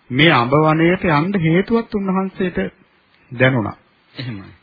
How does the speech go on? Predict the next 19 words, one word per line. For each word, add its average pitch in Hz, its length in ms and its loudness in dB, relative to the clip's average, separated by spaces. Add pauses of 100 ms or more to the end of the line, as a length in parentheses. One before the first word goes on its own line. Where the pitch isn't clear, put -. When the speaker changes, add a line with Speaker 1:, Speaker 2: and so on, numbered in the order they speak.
(120)
Speaker 1:
මේගේ 117 460 -2
ස්වාමීන් 123 440 -2
වහන්සේට 135 580 -4 (800)
දැන් 117 220 -2
අර 107 120 0 (120)
ස්වාමීන් 117 460 -2
වහන්සේ 113 340 -4
ලස්සනට 110 400 -8
ඒ 110 80 -4
කතාව 113 440 -4
අපිට - 260 -6 (280)
චිත්‍රයෙන් 117 480 -6
මැවුලා 117 300 0
පෙවුණා. 123 420 -4 (460)
ස්වාමීන් 113 360 -6
වහන්සේ 110 280 -6
කියනකොට 117 500 -6 (800)
ඉතිමිකලා 117 720 -4 (640)
නදිය 110 560 -4